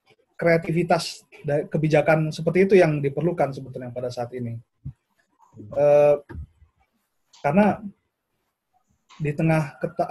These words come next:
apa namanya, di tengah lemahnya ketahanan fiskal, ya, ketahanan keuangan negara itu kan sebetulnya permainan ini aja, permainan memetakan alokasi anggaran gitu. Misalnya ini alokasinya ke sini, ini alokasinya ke sini. Jadi permainan di situ-situ aja gitu.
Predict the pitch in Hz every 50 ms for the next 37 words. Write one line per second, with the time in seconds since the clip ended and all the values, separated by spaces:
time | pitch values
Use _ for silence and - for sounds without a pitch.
0 | 160 151 147 - 190 170 175 180 156 - 160 151 147 147 143 147 151 143 139 143
1 | 143 143 139 135 135 143 139 147 135 131 135 135 135 135 135 131 127 127 170 165
2 | 165 - - 123 120 127 127 120 113 117 - - 135 123 127 127 123 131 127 135
3 | 127 123 123 127 123 156 156 143 131 131 135 - 208 202 196 160 147 143 143 151
4 | 170 202 202 196 196 - _ _ _ _ _ _ _ - - 147 147 151 143 143
5 | 139 147 147 143 143 143 147 143 143 147 151 180 196 160 131 123 - - 131 131
6 | 131 131 135 131 139 135 131 135 135 131 - 127 123 - 143 151 - 135 131 127
7 | 127 123 - 113 117 123 127 139 143 135 120 113 107 107 - 120 120 117 139 131
8 | - - 151 185 156 139 139 131 - 135 - - 160 156 143 - - 139 139 131
9 | 131 147 156 143 135 135 - 123 - - 147 143 147 - - 127 131 127 131 127
10 | - - 180 190 185 196 - _ _ _ _ _ _ _ _ _ _ - 143 143
11 | 143 139 147 151 151 151 139 143 131 120 147 147 151 135 139 143 - 135 135 160
12 | 160 143 123 113 117 113 113 - 113